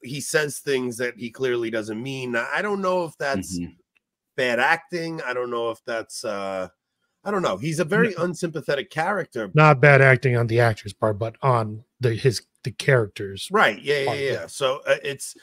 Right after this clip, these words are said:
Speaker 1: like, I, I don't know. I don't, I don't know. I, I can't tell if he's a sociopath and he's getting a rise out of this <laughs> stuff. You know, it's, it's a kind of a strange thing.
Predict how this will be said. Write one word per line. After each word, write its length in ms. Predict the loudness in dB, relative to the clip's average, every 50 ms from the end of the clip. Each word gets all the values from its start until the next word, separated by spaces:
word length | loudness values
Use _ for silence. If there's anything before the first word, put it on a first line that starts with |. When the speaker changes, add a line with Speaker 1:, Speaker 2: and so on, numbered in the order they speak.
| -20 -20 _ _ -8
Speaker 1:
like, 140 | -8 -6 -2
I, 160 | -2 -4 -4 -6 -6
I 100 | -6 -4
don't 300 | -2 -4 -4 -4 -6 -8
know. 480 | -8 -4 -4 -4 -4 -6 -8 -10 -12 _ _ _ -10
I 120 | -6 -6 -4
don't, 260 | -4 -4 -6 -8 -12 _ _ _ _ -6
I 80 | -4
don't 200 | -2 -2 -2 -2
know. 280 | -2 -4 -4 -6 -10 -14 -8
I, 180 | -6 -6 -4 -2 -2
I 40 | -4
can't 300 | -2 -2 -4 -6 -6 -6
tell 200 | -4 -4 -2 -2
if 60 | -2
he's 160 | -6 -8 -8 -8
a 40 |
sociopath 880 | -10 -6 -4 -4 -4 -4 -4 -4 -2 -2 -2 -2 -2 -4 -4 -4 -6 -8 _ -8
and 140 | -6 -4 -4
he's 160 | -4 -4 -4
getting 260 | -4 -2 -2 -2 -2 -4
a 60 | -4
rise 400 | -4 -4 -4 -2 -2 -4 -4 -4
out 140 | -6 -6 -6
of 100 | -6 -4
this 160 | -6 -6 -6
<laughs> 80 | -8
stuff. 280 | -8 -4 -4 -4 -4 -4 -8
You 100 | -8 -6
know, 300 | -2 -2 0 0 0 -2
it's, 180 | -4 -6 -8
it's 220 | -10 -12 -10 -8 -8
a 60 | -8
kind 240 | -4 -4 -2 -2 -2
of 80 | -4 -8
a 40 | -10
strange 480 | -12 -10 -6 -4 -2 -2 -2 -4 -6 -4
thing. 200 | -4 -4 -4